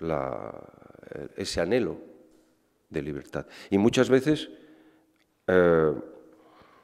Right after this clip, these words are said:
lo que, el camino que uno cree que es de liberación acaba convirtiéndose en, en un camino de sometimiento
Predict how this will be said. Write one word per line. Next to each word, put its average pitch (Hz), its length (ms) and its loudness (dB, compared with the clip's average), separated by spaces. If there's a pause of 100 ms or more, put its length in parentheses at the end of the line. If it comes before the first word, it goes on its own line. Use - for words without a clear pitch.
(260)
lo 110 240 8
que, 110 380 4
el 101 160 0
camino 123 420 4
que 123 100 2
uno 110 240 0
cree 104 300 -2
que 85 140 -6
es 80 100 -10
de 95 80 -4
liberación 92 480 -4
acaba 87 320 -4
convirtiéndose 80 720 -8
en, 73 200 -10 (1040)
en 90 140 -6
un 85 60 -4
camino 87 320 -2
de 87 80 -2
sometimiento 92 760 -4